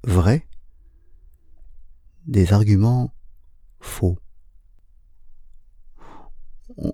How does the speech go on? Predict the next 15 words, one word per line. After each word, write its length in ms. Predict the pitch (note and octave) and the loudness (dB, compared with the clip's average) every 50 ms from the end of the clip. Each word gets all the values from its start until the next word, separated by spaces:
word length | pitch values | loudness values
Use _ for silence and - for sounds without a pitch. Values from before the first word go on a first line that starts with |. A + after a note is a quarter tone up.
| - | -2
on 120 | - B2 A#2 | 0 -2 0
peut 200 | - - F#3 - - | 4 4 4 4 6
en 180 | D#3+ C#3+ C3 C3 | 4 6 6 4
être 240 | C#3 C3+ - - | 4 2 2 0
tenté 340 | A#2 - A#2+ A#2 - - G#3+ | 0 2 2 0 2 0 0
parce 300 | - - D3 - - - | 2 2 0 0 -2 -4
que, 340 | A#2+ - - B2+ B2 A#2+ - - - - - - - - - - - - - - - - - - - - - - - - - - - | -2 2 4 4 4 4 2 -2 -10 -20 -20 -20 -20 -20 -20 -20 -20 -20 -20 -20 -20 -20 -20 -20 -20 -20 -20 -20 -20 -20 -20 -16 -4
parce 200 | - G#2+ G#2 - | -4 -2 -2 -2
que 100 | - - | -4 -2
cet 200 | - B2 A2 - | 0 0 4 4
argument 440 | A#2+ G#2+ G#2+ B2 B2 A2 G#2 A#2 C3+ | 4 4 6 6 6 6 4 4 2
nous 200 | C3+ A2+ G2 G#2 | 2 2 2 4
a 60 | G2+ | 4
été, 500 | G2+ G2+ - - - A2 A2 A2 A2 G#2+ | 4 2 0 -2 -2 0 0 2 2 2
euh, 480 | G#2 G2+ G#2 G#2 G#2 G#2 G#2+ G#2+ G#2+ | 0 0 0 -2 -2 -2 -4 -4 -6